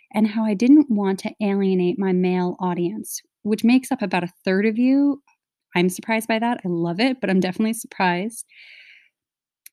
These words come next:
Because the entire world will tell us that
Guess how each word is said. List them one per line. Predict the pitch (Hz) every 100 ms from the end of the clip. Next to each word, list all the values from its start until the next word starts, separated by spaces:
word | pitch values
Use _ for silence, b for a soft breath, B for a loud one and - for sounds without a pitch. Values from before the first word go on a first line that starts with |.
| 254
Because | 262 269 277
the | 277
entire | 277 277 254 294
world | 269 214 220 247 208 196 -
will | 208 208
tell | - 285 285
us | 185 190 -
that | 202